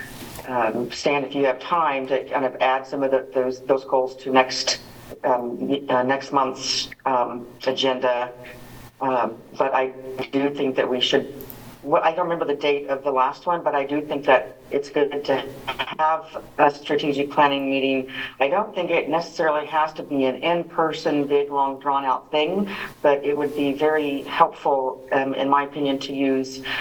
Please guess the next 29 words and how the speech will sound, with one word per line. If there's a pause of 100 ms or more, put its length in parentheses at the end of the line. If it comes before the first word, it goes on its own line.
(140)
like,
some
online
brainstorming (200)
tools
where,
you
know,
people, (220)
I
don't
know
if
you
guys
have
used
any
of
this,
but
where
you
kind
of,
everybody
sort
of,
like,